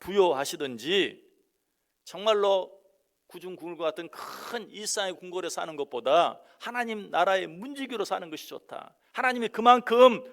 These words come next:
부요하시다는 것이. 여러분, 일상의 가장 아름다운 곳에서 가장 귀한 것들을 누리며 사는 것도 부요하신 하나님의 문지기가 되는 것보다 못해요.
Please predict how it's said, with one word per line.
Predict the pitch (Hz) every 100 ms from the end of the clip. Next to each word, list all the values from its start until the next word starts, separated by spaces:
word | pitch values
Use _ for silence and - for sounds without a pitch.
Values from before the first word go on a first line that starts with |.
| -
부요하시다는 | - 240 214 175 175 170 165
것이. | 127 - 95 - _ _ _ _ _ _ _ _ _ _ _ _ _ _ _ _ _ _ _ _
여러분, | 135 135 131 120 - _ -
일상의 | 170 170 180 156 135 139 127 -
가장 | - - 202 190
아름다운 | 165 185 170 156
곳에서 | 139 131 123 135 120
가장 | 120 151 190 196
귀한 | 180 180 175
것들을 | 160 160 143
누리며 | 139 151 139
사는 | 170 165 135
것도 | 117 151 160 117 - - _
부요하신 | 180 220 233 196 214
하나님의 | 185 202 190 180 180 185 185 -
문지기가 | 151 175 190 160 165
되는 | 143 143 143
것보다 | 139 123 120 151 160 -
못해요. | 123 - -